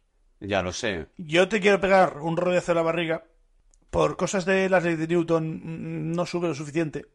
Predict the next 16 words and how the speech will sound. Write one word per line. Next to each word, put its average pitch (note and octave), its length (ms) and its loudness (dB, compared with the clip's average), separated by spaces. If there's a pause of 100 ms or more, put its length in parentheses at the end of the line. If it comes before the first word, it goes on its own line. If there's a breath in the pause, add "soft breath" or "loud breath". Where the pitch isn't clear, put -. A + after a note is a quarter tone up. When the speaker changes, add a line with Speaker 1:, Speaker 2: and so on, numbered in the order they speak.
(600)
Speaker 1:
Y C3 100 -4
te A#2+ 140 -2
das A#2+ 180 0
en B2+ 120 0
los G#2+ 120 0
huevos. F#2 380 -4 (720)
Speaker 2:
Fatality. - 1120 2 (1400)
Speaker 1:
Tal G2+ 180 -2
cual, A2 220 4
Mortal G#2 340 0
Kombat. F2+ 360 -2 (180)
Sí. G2+ 300 -4 (420 soft breath)
Vale, A#2 240 0
te G#2 80 -6
lo A2+ 100 -2
compro. A2 420 -4